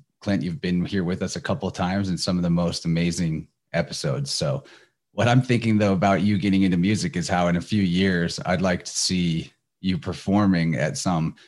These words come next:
because here's what I think about music that has a huge power is that it can draw a crowd,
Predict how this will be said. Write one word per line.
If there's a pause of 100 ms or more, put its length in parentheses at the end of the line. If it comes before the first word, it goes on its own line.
(200)
because
here's
what
I
think
about
music
that
has (100)
a
huge (260)
power (140)
is
that
it
can
draw
a
crowd,